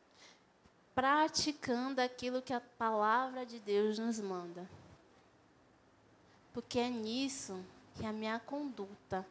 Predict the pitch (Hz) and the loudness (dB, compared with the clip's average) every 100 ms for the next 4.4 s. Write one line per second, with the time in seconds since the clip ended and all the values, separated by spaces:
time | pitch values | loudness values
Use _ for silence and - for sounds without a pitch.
0 | - 196 202 202 196 196 - - 180 180 | -8 -2 0 0 -2 -4 -8 -8 -6 -6
1 | - - - - - - _ _ - _ | -6 -12 -12 -14 -16 -20 _ _ -20 _
2 | _ 226 214 202 196 202 202 - - 240 | _ -6 -2 0 2 0 0 0 0 -2
3 | 285 - - - - _ - 214 220 - | -4 -10 -20 -20 -20 _ -4 -4 -4 -10
4 | 196 185 190 | -6 -6 -8